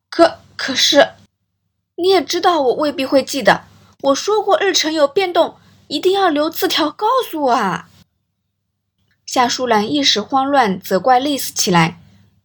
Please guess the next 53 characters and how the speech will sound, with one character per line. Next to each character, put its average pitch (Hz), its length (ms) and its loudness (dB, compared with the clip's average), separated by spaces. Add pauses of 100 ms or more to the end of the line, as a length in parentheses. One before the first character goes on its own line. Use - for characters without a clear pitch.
(120)
其 - 280 -2
实 196 260 2
孩 202 260 0
子 185 140 -4
平 240 220 -4
安 262 160 0
归 294 160 -4
来， 220 280 -2 (280)
她 214 120 -6
根 285 240 0
本 202 200 2
不 285 100 -4
想 185 260 0
追 269 160 -4
究 285 200 2
任 311 180 2
何 185 240 -6
事。 - 320 2 (1200)
“我 370 160 0
有 349 240 2
啊， 233 360 0 (360)
我 269 140 -2
就 339 220 0
是 311 160 -2
知 339 160 0
道 302 220 2
你 240 160 -6
是 294 260 0
忙， 226 340 0 (220)
所 - 220 0
以 240 100 2
今 320 320 -2
早 214 380 0
留 214 180 2
了 226 100 0
字 294 220 -2
条 240 240 -4
告 330 260 2
诉 262 200 -8
你， 165 260 2 (340)
今 330 160 -2
天 349 260 2
我 233 100 2
会 277 120 -2
带 277 200 0
雅 196 180 2
凡 190 260 -2
参 285 220 -4
加 285 100 2
画 294 220 2
班 320 180 -2
写 247 240 0
生， 302 300 0